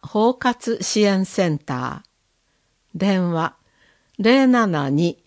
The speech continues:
二七五の零零零九。ボランティア相談コーナーのご紹介。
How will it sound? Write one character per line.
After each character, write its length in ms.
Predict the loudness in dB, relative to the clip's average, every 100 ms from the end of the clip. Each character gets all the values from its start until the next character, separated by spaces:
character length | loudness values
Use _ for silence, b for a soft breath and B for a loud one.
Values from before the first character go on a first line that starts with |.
| _ _ _ 0
二 320 | 4 4 4
七 400 | 4 2 0 -2
五 200 | -2 0
の 260 | 0 -2 -6 b b b
零 400 | 0 2 2 2
零 420 | 2 2 0 -2 -2
零 380 | 0 0 0
九。 480 | -6 -2 0 0 -4 _ _ _ _ _ _ _ _ _ _ _ _ _ _ _ _ _ _ _ _ _ _ _ _ _ _ _ _ _ _ -2
ボ 100 | 2
ラ 160 | 2 2
ン 80 | 0
テ 160 | -2
ィ 160 | -2 -2
ア 60 |
相 320 | -2 0 0 2
談 260 | 0 0
コ 280 | 0 2 2
ー 20 |
ナ 240 | 2 0 -2
ー 20 |
の 300 | -2 -6 -8
ご 140 | -4 -2
紹 420 | 0 0 0 -4
介。 360 | -6 -4 -6